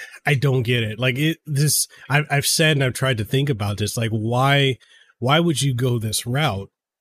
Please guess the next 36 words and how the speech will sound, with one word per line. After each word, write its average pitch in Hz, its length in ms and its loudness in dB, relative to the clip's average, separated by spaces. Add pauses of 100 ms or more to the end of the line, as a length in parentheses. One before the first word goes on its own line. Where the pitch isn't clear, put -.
(260)
And 160 340 4
nothing 170 380 4
makes 131 280 0
sense. 139 580 -4 (580)
Like, 127 380 0 (460)
okay, 143 260 0
you 139 200 2
want 139 260 2
more, 139 280 0
it, 147 320 -2 (120)
okay, 131 260 -8
you 127 340 -2
should 120 220 -4
be 117 160 0
paid 113 240 -4
more 110 200 -2
money. 101 400 -6 (160)
Great. 113 440 -2 (160)
Yes, 120 340 -4
I 110 100 -10
agree 110 280 -2
with 104 120 -4
you. 110 80 -6
I 110 60 -6
think 123 220 -6
everyone 127 440 2
agrees 107 420 -4 (340)
voice 131 240 -2
actors 107 240 -6
should 110 160 -6
be 110 120 -2
paid 110 240 -6
more. 104 240 -10 (2750)
But 175 180 2
then 185 240 6
you, 160 360 2